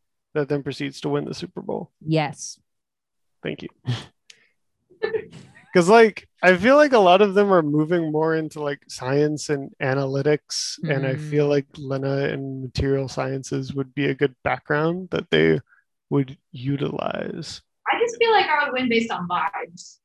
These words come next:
Speaker 2: Yeah.
Speaker 1: Also that.
Speaker 3: <laughs>
Speaker 2: Like, I feel like Lena would just walk in
Speaker 1: Vibes
Speaker 2: and they would
Speaker 1: always
Speaker 2: just
Speaker 1: help.
Speaker 2: hand her the trophy.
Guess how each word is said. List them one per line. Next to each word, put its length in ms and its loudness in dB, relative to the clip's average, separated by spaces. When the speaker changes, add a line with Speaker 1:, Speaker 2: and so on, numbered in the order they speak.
Speaker 2:
Yeah. 360 0
Speaker 1:
Also 340 4
that. 280 0
Speaker 3:
<laughs> 680 0
Speaker 2:
Like, 160 2
I 140 4
feel 300 2
like 200 2
Lena 240 0
would 140 -2
just 200 -2
walk 240 -2
in 60 8
Speaker 1:
Vibes 40 8
Speaker 2:
and 100 0
they 60 0
would 60 2
Speaker 1:
always 220 0
Speaker 2:
just 100 -2
Speaker 1:
help. 140 -8
Speaker 2:
hand 400 -2
her 120 4
the 80 0
trophy. 460 -6